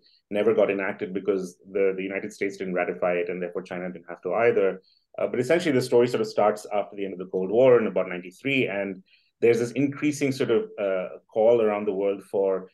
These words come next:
uh, a, a treaty to ban nuclear tests once and for all, right? And so, uh, at that point, uh, uh, uh,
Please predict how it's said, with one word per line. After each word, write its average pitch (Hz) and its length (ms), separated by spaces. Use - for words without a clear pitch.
uh, 104 220
a, 104 140
a 107 40
treaty 139 280
to 110 80
ban 107 400
nuclear 107 280
tests - 360
once 90 220
and 87 120
for 92 120
all, - 120
right? 107 220
And 104 160
so, 104 400
uh, 95 280
at 107 140
that 123 240
point, 113 380
uh, 95 40
uh, 92 640
uh, - 40